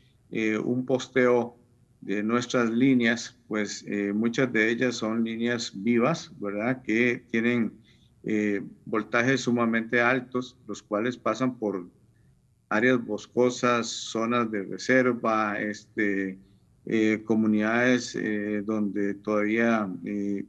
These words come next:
queda mucha parte arbolada, y entonces esto hace que de una u otra manera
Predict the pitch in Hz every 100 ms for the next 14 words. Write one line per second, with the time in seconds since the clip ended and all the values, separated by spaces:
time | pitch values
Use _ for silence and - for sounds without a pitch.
0 | - 113 110 117 117 113 117 - 110 110
1 | - 123 104 107 104 101 107 123 131 120
2 | 139 - _ _ _ _ - 123 120 117
3 | 123 147 139 139 - 135 135 - 120 110
4 | 107 113 139 131 131 139 135 123 127 120
5 | 113